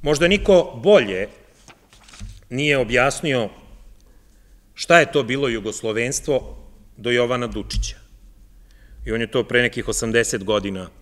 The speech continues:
i zapisao. "Jugoslovenstvo nije poniklo ni iz kakvih pozitivnih osnova, nego iz jednog apsolutnog nesporazuma. Produkt je jednog naročitog poremećaja svih zdravih načela za život.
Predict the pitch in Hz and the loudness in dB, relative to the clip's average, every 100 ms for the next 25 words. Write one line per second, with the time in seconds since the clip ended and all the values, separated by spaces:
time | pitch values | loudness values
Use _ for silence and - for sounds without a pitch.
0 | - - - - - - - - _ _ | -20 -20 -20 -20 -16 -16 -16 -20 _ _
1 | 123 110 - 113 104 - 87 - - - | -6 -4 -4 -6 -6 -8 -10 -8 -6 -6
2 | - _ _ _ _ _ _ _ _ _ | -10 _ _ _ _ _ _ _ _ _
3 | _ _ _ _ _ _ _ - 139 135 | _ _ _ _ _ _ _ -6 0 2
4 | - 147 202 208 226 196 220 202 196 202 | 4 4 4 4 2 4 2 4 2 2
5 | 170 131 175 208 - 175 165 - 160 135 | 2 2 2 2 2 0 0 4 4 2
6 | - 120 107 107 - 92 76 76 _ _ | -4 -6 -2 -2 -4 -8 -16 -20 _ _
7 | _ _ _ _ - 123 131 123 131 139 | _ _ _ _ -6 -2 0 0 2 0
8 | 147 - 151 185 - 160 143 139 110 123 | 0 0 0 0 0 0 0 -2 -2 -2
9 | 120 - 82 80 80 73 _ _ _ _ | -2 -4 -12 -14 -20 -20 _ _ _ _
10 | _ _ _ _ _ - 143 180 208 - | _ _ _ _ _ 2 4 6 2 4
11 | 170 143 - - _ 120 127 117 123 117 | 4 4 0 -18 _ -4 -2 0 -2 0
12 | 131 180 - - 151 - 165 143 123 110 | 2 2 0 -4 -6 2 4 4 0 -2
13 | 123 113 107 - 185 139 113 131 127 101 | 0 0 0 -2 -4 -4 0 2 2 -2
14 | 110 98 110 107 95 95 101 90 | -8 -6 -4 -4 -4 -6 -8 -10